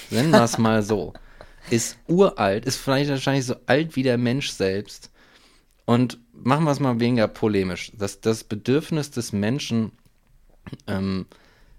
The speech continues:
Speaker 1: sein Bewusstsein zu verändern, ja, aus welchen Gründen auch immer, ist so alt wie die Spezies selbst. Das hat,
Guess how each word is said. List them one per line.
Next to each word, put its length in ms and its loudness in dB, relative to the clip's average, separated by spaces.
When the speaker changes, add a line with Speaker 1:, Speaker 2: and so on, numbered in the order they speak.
Speaker 1:
sein 280 0
Bewusstsein 680 -2
zu 140 -8
verändern, 760 -6
ja, 260 -4
aus 300 -4
welchen 480 0
Gründen 340 2
auch 180 -2
immer, 280 -8
ist 180 -6
so 140 -2
alt 320 -4
wie 80 -2
die 120 -4
Spezies 520 -8
selbst. 280 -12
Das 160 -12
hat, 80 -6